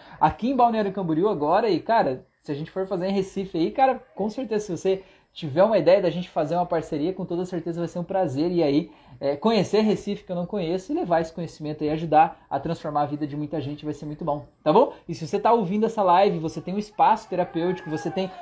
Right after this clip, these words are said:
o desejo de aprender terapia comigo, você quer aprender, né, se conectar com os clientes, quer levar um curso presencial aí pra tua cidade, pro teu lugar,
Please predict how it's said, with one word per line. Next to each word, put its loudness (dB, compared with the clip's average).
o 2
desejo 4
de 0
aprender -2
terapia -2
comigo, -4
você -6
quer -2
aprender, 0
né, -2
se -20
conectar 0
com -18
os -20
clientes, -4
quer 0
levar 2
um 0
curso -2
presencial 0
aí 2
pra -2
tua -4
cidade, 0
pro -12
teu -6
lugar, 2